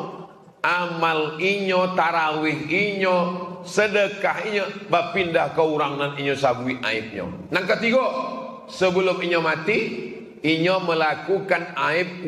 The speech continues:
orang nan inyo ghibah itu. Jadi kalau inyo menceritakan aib orang korupsi, maka sebelum inyo mati,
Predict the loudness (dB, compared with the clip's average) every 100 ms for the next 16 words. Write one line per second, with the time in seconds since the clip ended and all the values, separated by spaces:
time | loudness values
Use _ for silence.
0 | 2 2 0 -2 -2 -2 -4 -2 0 0
1 | -2 -10 -14 -16 -20 -20 -20 -20 -20 -4
2 | 0 2 2 0 -2 -8 -12 -16 -20 -20
3 | -20 -20 -20 -20 -20 -20 -4 0 2 4
4 | 2 2 2 2 0 -2 -6 -10 -12 -2
5 | 2 4 2 -2 0 2 2 0 2 2
6 | 2 0 -2 0 0 -2 -4 -4 2 4
7 | 2 0 -2 2 2 0 -2 0 0 0
8 | -4 -6 -10 -10 -14 -14 0 0 2 0
9 | 0 0 0 2 4 4 0 -4 0 0
10 | 0 -2 -4 -2 -2 -2 -6 -10